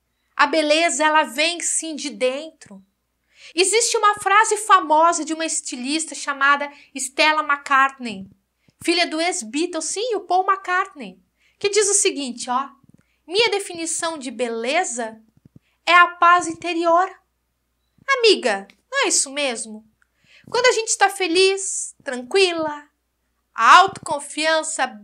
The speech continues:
brilha pra fora de nós. Quando você está em paz contigo, é hora de caprichar no exterior.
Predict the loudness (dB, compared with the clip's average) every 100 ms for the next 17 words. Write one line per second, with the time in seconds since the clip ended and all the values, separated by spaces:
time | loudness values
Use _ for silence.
0 | _ -2 2 4 2 0 -2 -4 -10 -8
1 | -10 -10 -14 -14 -16 -18 -20 _ _ _
2 | _ _ _ _ _ _ _ 0 2 2
3 | 2 2 0 -2 2 2 2 -4 -4 -4
4 | -4 -6 -6 -10 -6 -4 -4 -6 -8 -16
5 | _ _ _ _ _ _ 0 4 4 2
6 | -4 -8 -10 -8 -8 -4 -2 -2 -6 -10
7 | -8 -8 -8 -6 -6